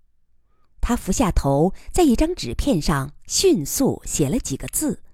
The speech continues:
折成雁形，走过来交给楚天乐。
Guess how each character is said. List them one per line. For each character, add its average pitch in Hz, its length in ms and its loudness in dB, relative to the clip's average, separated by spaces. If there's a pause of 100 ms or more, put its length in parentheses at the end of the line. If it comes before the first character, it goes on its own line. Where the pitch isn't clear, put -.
(360)
折 175 200 6
成 170 220 -2
雁 330 220 0
形， 113 320 -8 (360)
走 151 200 4
过 170 160 2
来 143 380 -2
交 339 340 -2
给 120 320 -6
楚 - 180 -6
天 147 280 -2
乐。 - 220 -4